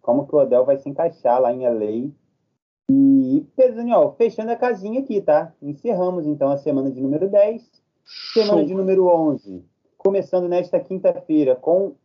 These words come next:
Speaker 1: reedição do Super Bowl cinquenta e um, hein? Patriots e Falcons. Loucuras pela frente. Matt Ryan.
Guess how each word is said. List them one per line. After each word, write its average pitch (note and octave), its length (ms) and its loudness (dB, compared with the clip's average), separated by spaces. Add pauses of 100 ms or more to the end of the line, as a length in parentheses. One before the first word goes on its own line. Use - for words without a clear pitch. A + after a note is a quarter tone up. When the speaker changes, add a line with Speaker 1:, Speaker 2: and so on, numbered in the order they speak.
(200)
Speaker 1:
reedição C4 720 -2
do C#4 120 -6
Super C4+ 520 0
Bowl A#3 380 2
cinquenta A#3+ 640 -6
e B3 100 -2
um, A#3+ 260 -2
hein? G3 160 -4 (600)
Patriots B3 920 -2 (140)
e G#3 280 -10 (200)
Falcons. G3 880 2 (580)
Loucuras G#3 1120 2
pela G3 320 0
frente. E3 800 -12
Matt F3+ 420 -2
Ryan. E3+ 520 0